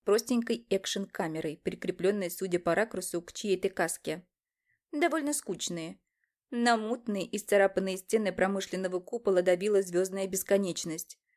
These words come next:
Под ногами бугрилась поверхность астероида, темная и неровная,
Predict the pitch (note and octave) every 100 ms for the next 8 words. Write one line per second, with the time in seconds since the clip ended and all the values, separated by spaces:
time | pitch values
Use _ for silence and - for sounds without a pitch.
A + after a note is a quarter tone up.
0 | _ _ - C4+ C4+ B3 C4+ C4+ G#3 F#3+
1 | G3 A#3 G3+ - F3+ G3+ - F#3+ - -
2 | - - B3 G#3+ E3 D#3 D#3+ D#3 _ _
3 | - B3 A#3+ G#3+ E3 E3 - G3 G3+ G3+
4 | E3 D#3+ D#3 D#3